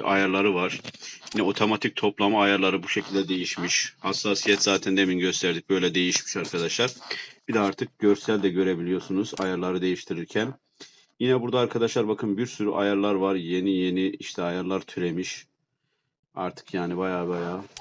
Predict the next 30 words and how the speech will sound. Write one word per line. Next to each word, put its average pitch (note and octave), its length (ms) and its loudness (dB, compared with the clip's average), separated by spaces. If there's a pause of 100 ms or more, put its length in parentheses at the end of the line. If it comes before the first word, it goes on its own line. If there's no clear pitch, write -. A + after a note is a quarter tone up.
(480)
Yine C3+ 180 2
burada B2 240 -2
kontroller A#2+ 580 2
var A2+ 160 4
arkadaşlar. G#2+ 580 2
İşte, - 300 -2
e, F#2+ 500 0
buradan G2+ 680 -2
yine G2+ 220 2
bu G2 60 -4
şekilde G2 520 0 (200)
hem G#2 200 0
görselle. F#2 580 0 (480)
Yine C3+ 120 4
araç C#3 260 6
kontrollerini C3 720 2
buradan B2 260 2
arkadaşlar A#2+ 440 2
istediğinizi A2 500 0
seçebiliyorsunuz. G#2 920 0
Bu - 40 -14
şekilde, G2+ 520 0 (600)
e, G2 120 -4
tamamen G#2+ 520 0
ekranda, G2 580 0
haritada G#2 440 0
da G2+ 80 2
gösterir G2+ 440 2
şekilde F#2+ 420 -4
ayarlanmış. F#2+ 800 -2